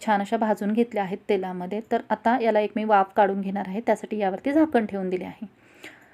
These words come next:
तर इथे दोन ते तीन मिनिटांनंतर मी झाकण बाजूला काढून घेतले आहे. तर परत एकदा ह्या शिमला मिरची मी तेलामध्ये छान अशा इथे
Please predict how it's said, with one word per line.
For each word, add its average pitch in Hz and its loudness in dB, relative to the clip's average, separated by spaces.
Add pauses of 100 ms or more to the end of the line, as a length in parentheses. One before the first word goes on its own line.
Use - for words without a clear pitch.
(300)
तर 302 4
इथे 302 4
दोन 262 10
ते 302 4
तीन 277 4
मिनिटांनंतर 233 4
मी 220 -2
झाकण 208 0
बाजूला 208 2
काढून 208 0
घेतले 202 -4
आहे. 214 -4 (320)
तर 220 2
परत 247 4
एकदा 233 2
ह्या 240 4
शिमला 226 0
मिरची 214 -4
मी 240 4
तेलामध्ये 202 -2
छान 226 0
अशा 214 -6
इथे 208 -4